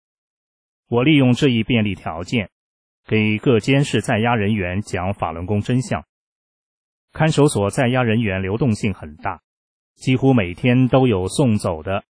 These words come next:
也有新来的。我在看守所被非法关押期间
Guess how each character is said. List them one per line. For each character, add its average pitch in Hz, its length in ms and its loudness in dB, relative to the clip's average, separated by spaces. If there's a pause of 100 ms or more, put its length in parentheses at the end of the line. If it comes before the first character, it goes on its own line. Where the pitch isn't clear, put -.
也 107 180 -2
有 90 140 -4
新 113 240 -2
来 80 220 -6
的。 80 160 -10 (1300)
我 113 120 -2
在 127 320 0
看 151 180 0
守 139 160 2
所 101 200 0
被 101 200 -2
非 127 220 -2
法 85 220 -6
关 107 160 -2
押 107 140 -2
期 104 200 -8
间 101 300 -6